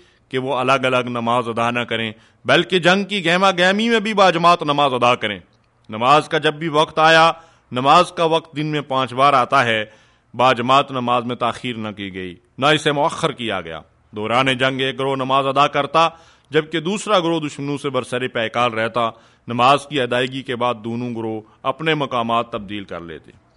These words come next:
وحشت و بربریت کے دور میں میدان جنگ کو بھی انسانی بنیادوں پر استوار کیا گیا۔ سختی سے ہدایت کی گئی کہ خیانت نہ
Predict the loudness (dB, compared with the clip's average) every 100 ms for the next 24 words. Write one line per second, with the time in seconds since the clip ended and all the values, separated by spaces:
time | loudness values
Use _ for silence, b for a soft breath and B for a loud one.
0 | _ -8 0 0 0 -4 -4 -2 -2 -2
1 | -2 -4 -4 -4 -2 -2 0 -2 -6 b
2 | b b -2 0 4 4 2 2 2 0
3 | -2 -4 -4 -4 -2 -2 -2 -4 -2 -2
4 | -2 -4 -6 -8 -6 0 0 0 -2 -2
5 | -2 0 -2 -4 _ _ _ _ b b
6 | b b _ 0 0 0 -2 2 2 6
7 | 6 4 0 -6 -4 -2 -4 2 4 4
8 | 2 0